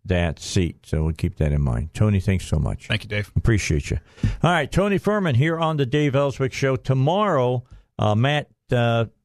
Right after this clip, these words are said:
Speaker 1: Smith will be on with us in the first hour, and at three thirty, uh, Congressman, uh, Hill is gonna join us. Typically, it's a Wednesday we talk to him on, but he had some things that he had to take care of, uh, that were business in the, in the House.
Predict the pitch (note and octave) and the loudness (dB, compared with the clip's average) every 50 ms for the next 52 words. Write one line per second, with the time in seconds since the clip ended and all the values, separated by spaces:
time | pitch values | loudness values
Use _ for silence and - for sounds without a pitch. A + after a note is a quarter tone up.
0 | _ _ _ _ _ _ _ _ _ - - C3 D3 E3+ F3+ - - D3+ B2+ C3+ | _ _ _ _ _ _ _ _ _ -2 0 2 2 2 2 0 0 0 0 2
1 | C#3+ C#3 C3 C3 B2+ B2+ B2 B2 B2+ B2 G#2+ A#2+ A#2 A2 - G#2+ G2+ G2 - - | 2 2 2 2 2 0 0 0 0 2 2 0 0 0 0 0 0 0 0 0
2 | - E3+ E3+ D3+ - - - A2 G2 F#2+ F2+ F2 F2+ G2+ A2+ A2+ - _ _ _ | 0 0 0 0 -2 -4 -2 0 0 2 2 0 0 0 -2 -4 -6 _ _ _
3 | _ _ _ _ _ - G#2+ A2 A2 G#2+ A2 G#2+ G#2 G2 - - C#3 D3+ E3 E3 | _ _ _ _ _ 0 2 2 2 2 2 2 0 0 0 0 0 2 2 2
4 | C#3+ - - F#3 E3 E3 D#3+ D3 C3+ B2+ B2+ C3 C3+ - - _ _ _ _ _ | 0 0 -2 -2 0 0 0 0 0 0 0 0 -2 -4 -6 _ _ _ _ _
5 | - F#2+ F2+ G2 G2 - C3+ C3+ D3 D#3 C3+ C3 C#3 - - - B2 B2 A#2+ A#2 | -2 0 0 2 2 2 2 2 2 0 0 0 -2 -2 0 0 2 2 2 2
6 | A#2 A2+ A2+ A2 G#2+ G#2 G2 B2+ D#3 F3 D#3+ C#3+ C3+ C#3+ - - B2 G2+ F#2 - | 2 2 2 2 2 2 4 4 4 2 2 2 0 0 -2 -2 -2 -2 0 0
7 | B2+ A#2 A2 G#2 F#2 G#2 G#2+ G2+ G2 G2 G2+ G2 - - - D3+ B2+ C3+ - - | 0 2 2 0 0 2 2 2 2 2 0 0 -2 -2 -2 -2 0 0 -2 0
8 | - B2+ B2+ A2+ - - G#2+ G2 G2 A#2+ C#3+ D#3 C#3+ A2+ - - A#2 A2+ A2 A2 | 0 0 0 0 0 0 0 0 2 0 0 0 0 -2 0 0 0 0 0 0
9 | A2 - - G#2+ G#2 G#2 - - G2+ G2+ G#2 G#2 G2+ G2+ G#2 G#2 G#2 - - - | 0 0 0 0 0 0 0 2 2 2 2 2 2 2 0 0 -2 -4 -8 -14
10 | _ _ _ _ _ - G2+ G#2 A2+ A2+ A#2+ A#2+ A2+ - - G2+ G2 - A#2 A#2+ | _ _ _ _ _ -2 0 2 2 2 2 0 0 0 0 -2 0 0 0 0
11 | B2 A2+ - - G#2+ G2+ G2+ G#2+ A2 G2 G2+ G2 - - A2 G#2 - - A2 A2 | 0 0 0 0 2 2 2 2 2 0 -2 0 0 2 0 0 0 0 0 0
12 | A2 G#2+ G#2 G#2 G2+ F2+ F2 F2+ F#2+ G2+ G2 G2 G2 G2 G2 F2+ F#2+ F#2+ F#2 - | 2 2 2 0 0 0 -2 -4 -2 0 2 2 2 2 0 0 0 -2 -2 0
13 | G2+ G2+ G2+ F#2+ F#2 F2 - B2 B2+ A#2+ G#2 A2+ A#2+ A#2 G#2+ - A#2 A2 G#2 F#2+ | -2 0 0 -2 -2 0 0 2 2 2 2 0 0 0 0 0 2 2 2 2
14 | F2+ E2+ F2 - - A2 G2+ F#2 F2 F2+ A2 B2+ C#3+ - - - | 2 2 0 0 2 2 2 4 4 4 2 2 0 -2 -4 -8